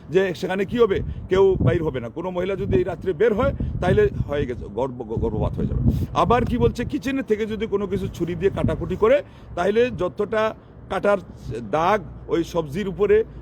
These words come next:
আপ-, আনাজের উপরে, তরি তরকারির উপরে বসাবে, তার সন্তানের গায়ে দেখবে যে এইরকম করে দাগ বসে আছে। আলহামদুলিল্লাহ, একটা সন্তান এইরকম জন্মায় নাই।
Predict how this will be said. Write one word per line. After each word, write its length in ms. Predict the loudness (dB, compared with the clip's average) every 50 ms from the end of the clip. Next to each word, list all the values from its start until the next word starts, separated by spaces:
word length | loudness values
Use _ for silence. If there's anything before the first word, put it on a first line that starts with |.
| -16 -12 -6
আপ-, 140 | -6 -6 -6
আনাজের 440 | -4 -6 -2 0 0 0 0 0 0
উপরে, 240 | 0 0 0 0 0 2 0
তরি 160 | -2 -2 0 -2
তরকারির 340 | -2 -2 0 0 0 0 -2
উপরে 320 | 0 2 4 4 4 4 2 -2 -16 -18 -6
বসাবে, 460 | -4 -4 -2 0 -2 0 0 0 -2 -2 -6 -12 -20 -4 0
তার 140 | 0 0 0
সন্তানের 500 | 0 -2 -4 0 2 2 2 2 2 0
গায়ে 240 | 0 2 0 0
দেখবে 300 | 0 -2 -4 -4 -4 -4
যে 200 | -4 -2 -2 -4 -2
এইরকম 340 | -2 -2 -2 0 -2 -2 -6 -4 -6
করে 100 | -8 -4
দাগ 200 | -2 -2 -2 -2 -2
বসে 180 | -4 -2 -2
আছে। 180 | -4 -4 -4 -6
আলহামদুলিল্লাহ, 720 | -6 -6 -6 -6 -6 -6 -2 0 0 0 2 2 0 0 0 -6 -16 -18 -18 -6 2
একটা 340 | 2 2 2 2 -2 -4 -4
সন্তান 360 | -2 -2 -6 -4 -4 -4 -2
এইরকম 300 | -2 -4 -4 -4 -6 -4
জন্মায় 300 | -4 -6 -6 -4 -8 -8
নাই। 120 | -8 -10